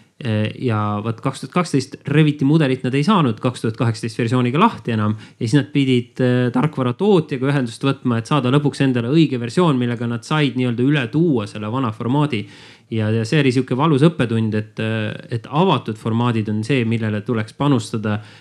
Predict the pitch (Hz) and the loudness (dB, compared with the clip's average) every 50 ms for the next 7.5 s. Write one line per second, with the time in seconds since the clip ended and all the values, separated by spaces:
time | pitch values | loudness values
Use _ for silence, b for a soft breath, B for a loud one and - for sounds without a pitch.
0 | B B - - 113 110 110 113 110 110 104 131 131 123 113 107 101 117 120 - | B B -6 -4 -2 0 2 2 0 0 2 0 2 2 0 0 -2 -2 -4 0
1 | - 139 127 120 127 135 131 117 - 156 151 131 104 - 98 - B B B B | 0 2 2 4 2 2 2 2 2 2 2 2 2 -2 -8 -10 B B B B
2 | B - 123 127 175 214 196 151 131 120 135 160 165 170 165 160 170 170 165 - | B -4 -2 0 2 4 4 4 2 2 2 2 2 2 2 2 2 0 -2 -4
3 | - - 131 120 113 110 101 95 - 107 B B B B B B - 117 110 120 | -2 0 2 2 2 0 0 -2 -6 -10 B B B B B B -8 -4 0 0
4 | 143 127 135 151 190 208 185 185 190 180 185 - 135 123 - 135 127 127 131 127 | 0 2 2 2 2 2 4 2 2 0 -2 -4 -6 -2 0 0 2 2 0 0
5 | - 165 185 190 - - - 123 123 127 123 123 123 123 123 123 123 123 123 123 | 2 2 2 2 0 -2 -2 0 2 2 2 2 2 2 2 2 2 2 2 2
6 | 123 123 120 120 127 156 175 170 165 - 131 123 120 120 117 120 127 139 160 196 | 0 0 0 0 2 2 2 2 0 -2 -2 0 0 0 0 -2 0 0 2 2
7 | 214 196 156 120 110 113 113 113 113 110 | 4 4 2 2 0 -2 -2 -2 -2 -4